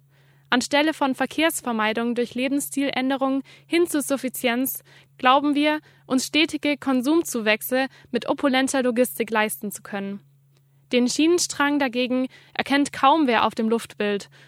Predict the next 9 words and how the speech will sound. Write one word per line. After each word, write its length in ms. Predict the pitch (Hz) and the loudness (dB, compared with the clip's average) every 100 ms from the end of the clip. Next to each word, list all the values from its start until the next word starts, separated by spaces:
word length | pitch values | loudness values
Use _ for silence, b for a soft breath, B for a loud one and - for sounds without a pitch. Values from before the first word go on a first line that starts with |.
| b | b
So 240 | - 277 | 0 2
wenig 260 | 294 311 233 | 4 2 2
wird 160 | 247 240 | 0 0
da 80 | |
Landschaft 420 | 220 226 247 247 - | 2 0 0 -6 -4
versiegelt 520 | 233 262 277 285 - | -2 0 0 0 -2
und 140 | 240 | -6
Feinstaub 540 | - 240 247 - 226 214 | -4 -4 -4 -2 -4 -4
emittiert. 680 | 220 214 - 214 196 190 | -4 -6 -6 -6 -6 -6